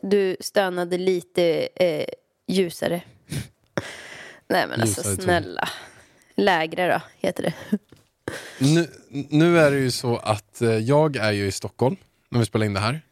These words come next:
Speaker 1: Mm.
Speaker 2: Och det här är ju, och Ida är i Spanien.
Speaker 1: Mm.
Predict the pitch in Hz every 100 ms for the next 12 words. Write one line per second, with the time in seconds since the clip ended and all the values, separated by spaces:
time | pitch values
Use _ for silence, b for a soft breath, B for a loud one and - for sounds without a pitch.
0 | 240 233 175 240 131 135 139 120 160 247
1 | 127 151 - - - 190 180 208 175 131
2 | 202 135 147 - 254 147 90 - _ _
3 | - 254 196